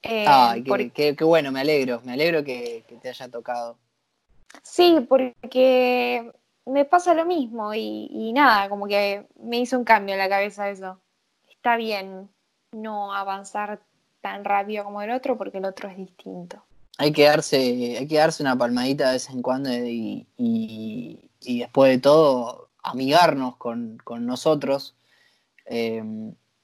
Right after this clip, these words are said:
Speaker 2: que tiene un poco que ver con, con esto de procrastinar, porque es algo que vos tenés ganas de hacer, pero adentro tuyo también hay una vocecita que te dice,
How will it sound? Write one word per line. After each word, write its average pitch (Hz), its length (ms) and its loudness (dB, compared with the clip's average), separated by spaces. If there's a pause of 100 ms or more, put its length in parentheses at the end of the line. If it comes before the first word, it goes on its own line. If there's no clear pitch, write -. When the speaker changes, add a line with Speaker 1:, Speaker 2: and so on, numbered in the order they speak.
(400)
Speaker 2:
que 117 120 0
tiene 175 200 4
un 135 80 2
poco 135 240 0
que 117 100 -2
ver 117 300 2
con, 110 420 -8
con 117 240 -4
esto 117 240 -4
de 107 480 -6 (120)
procrastinar, 127 760 4
porque 117 300 -4
es - 220 -12 (120)
algo 135 380 0
que 120 140 -4
vos 143 280 4
tenés 139 240 -2
ganas 139 240 -4
de 151 60 0
hacer, 220 380 4 (400)
pero 131 200 2
adentro 160 340 0
tuyo 190 240 0
también 147 280 -4
hay 151 140 -2
una 143 140 -4
vocecita 147 520 -2
que 131 100 -4
te 123 100 -6
dice, 143 280 -8